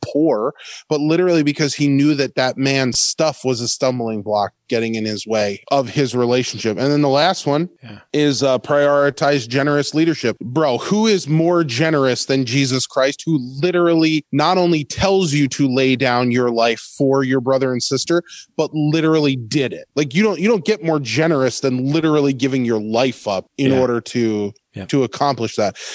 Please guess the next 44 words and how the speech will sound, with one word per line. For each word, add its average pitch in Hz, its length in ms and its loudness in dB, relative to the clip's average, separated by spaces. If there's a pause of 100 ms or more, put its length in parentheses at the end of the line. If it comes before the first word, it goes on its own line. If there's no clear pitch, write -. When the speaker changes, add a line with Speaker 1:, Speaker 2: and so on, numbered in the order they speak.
(140)
Speaker 1:
And 165 160 0
so, 190 200 0
like, 170 280 0
as 151 340 0
we 160 100 0
go 160 200 0
through 165 260 0
these 143 260 2
six, - 280 -2
you 156 200 -4
can 165 220 -4
see 160 540 0
he 175 160 0
did 185 160 2
it 196 100 -2
perfect. 208 460 -4 (160)
And, 131 520 2
uh, 120 460 2 (240)
and 151 140 2
as 151 160 0
we 151 100 2
move 160 240 2
forward, 165 540 0
this 165 160 -2
is 170 120 0
not 151 300 0
some-, 165 260 -2
we're 170 100 2
not 196 180 0
trying 196 220 0
to 170 80 2
reinvent 160 540 2
the 151 100 0
wheel 156 320 2
here. 101 320 -14 (360)
We're, 139 300 0
we're 143 240 0
literally 151 480 2
just 135 220 -4
pointing 151 360 0
things 131 300 -2
out 139 200 2
by 120 120 0
saying, 127 400 0